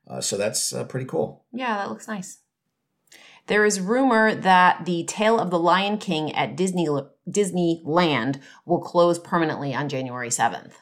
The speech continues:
Speaker 1: That's right, and that is according to cast members who worked the show. Uh, the Tales of the Lion King premiered in California Adventure in twenty nineteen. It closed in twenty twenty due to covid and then reopened with updates in the Fantasyland Theater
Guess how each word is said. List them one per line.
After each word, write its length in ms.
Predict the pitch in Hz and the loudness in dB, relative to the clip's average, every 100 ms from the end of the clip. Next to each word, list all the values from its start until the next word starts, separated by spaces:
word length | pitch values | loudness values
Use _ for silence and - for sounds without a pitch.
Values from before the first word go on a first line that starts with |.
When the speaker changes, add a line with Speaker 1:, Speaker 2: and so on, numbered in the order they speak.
| - | -10
Speaker 1:
That's 160 | 113 117 | -4 0
right, 140 | 101 | 0
and 80 | 85 | 0
that 120 | 110 | -2
is 140 | 127 123 | -2 -4
according 380 | - 113 98 | -4 -4 -4
to 40 | 87 | -6
cast 400 | - 104 104 98 | -8 -6 -6 -4
members 380 | 95 92 82 - | -2 -2 -4 -6
who 80 | |
worked 360 | 90 98 120 - | -6 -2 -4 -4
the 40 | |
show. 460 | 90 - 73 73 - _ _ _ | -10 -6 -6 -8 -12 _ _ _
Uh, 200 | 71 80 | -12 -8
the 120 | 73 90 | -6 -6
Tales 280 | 127 135 | 2 2
of 80 | 123 | 2
the 60 | 104 | -4
Lion 240 | 107 107 | -6 -6
King 180 | 92 113 | -4 -6
premiered 380 | - 101 101 95 | -6 -8 -8 -6
in 80 | 92 | -6
California 540 | 101 98 110 101 92 | -6 -6 -6 -2 -2
Adventure 480 | 82 101 - 85 87 | -2 -6 -6 -8 -8
in 260 | 98 92 | -6 -6
twenty 320 | - 98 95 92 | -6 -6 -2 -2
nineteen. 720 | 78 80 - 120 117 117 - - _ | -4 -8 -6 -2 -2 -4 -8 -20 _
It 140 | 95 - | -10 -2
closed 280 | 110 110 | 0 0
in 80 | 104 | -2
twenty 300 | 92 95 87 | -6 -8 -8
twenty 300 | - 92 95 | -8 -4 -4
due 160 | 92 85 | -4 -8
to 60 | |
covid 520 | - 156 156 131 117 - | -8 -6 -2 0 0 -2
and 140 | 104 | -6
then 140 | 95 101 | -6 -2
reopened 500 | 143 131 123 101 90 | 2 2 2 -2 -10
with 120 | 92 | -8
updates 460 | 98 - 85 - | -8 -6 -6 -6
in 60 | 85 | -8
the 80 | 82 | -12
Fantasyland 720 | 101 101 95 98 95 90 - | -10 -6 -4 -4 -2 -4 -4
Theater 540 | 92 110 110 101 101 | -2 0 0 0 -4